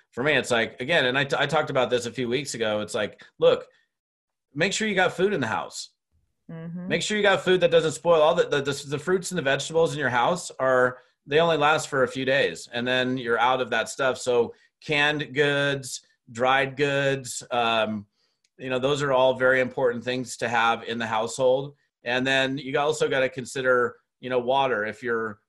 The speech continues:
Speaker 1: water supply were to ever be, you know, contaminated, or, you know, you're unable to drink that water, or your water got shut off, for example, could you, you know, actually create,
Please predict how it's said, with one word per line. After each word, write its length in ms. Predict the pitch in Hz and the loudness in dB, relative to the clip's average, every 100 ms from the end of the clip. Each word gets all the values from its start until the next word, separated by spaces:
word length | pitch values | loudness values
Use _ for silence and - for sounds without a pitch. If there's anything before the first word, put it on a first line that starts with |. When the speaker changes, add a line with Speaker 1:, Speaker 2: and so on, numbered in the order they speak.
| _ | _
Speaker 1:
water 400 | 113 120 131 135 | -6 -2 0 0
supply 440 | 127 123 131 123 | -4 -4 0 0
were 280 | 120 117 120 | 0 0 -2
to 180 | 117 127 | -4 -4
ever 260 | 117 120 117 | -4 -2 -2
be, 460 | 110 120 117 113 _ _ _ - | -4 -8 -8 -10 _ _ _ -12
you 120 | 123 | -8
know, 140 | 110 | -8
contaminated, 880 | 104 113 127 117 120 117 113 117 107 - | -8 -8 -4 -4 -4 -4 -2 -2 -4 -8
or, 480 | 113 110 110 107 - | -8 -6 -6 -6 -8
you 60 | 117 | -12
know, 220 | 110 107 | -10 -10
you're 140 | 110 113 | -8 -8
unable 280 | 117 113 107 | -8 -8 -10
to 80 | |
drink 360 | 101 113 117 113 | -12 -12 -12 -8
that 200 | 107 95 | -8 -6
water, 380 | 107 107 110 110 | -4 -2 -2 -4
or 80 | 104 | -6
your 180 | 101 | -6
water 280 | 101 107 117 | -4 -4 -2
got 180 | 107 101 | -4 -6
shut 180 | - 107 | -6 -4
off, 180 | 107 - | -4 -6
for 120 | 104 | -10
example, 640 | 101 107 104 110 107 104 _ _ _ | -6 -8 -6 -6 -6 -8 _ _ _
could 240 | 143 139 | -6 -6
you, 520 | 117 127 123 117 107 - _ _ | -6 -4 -2 -4 -8 -14 _ _
you 140 | 127 110 | -14 -10
know, 120 | 104 | -2
actually 400 | 113 120 - 113 | -2 -2 -8 -12
create, 540 | - 117 113 110 110 | -12 -10 -6 -6 -8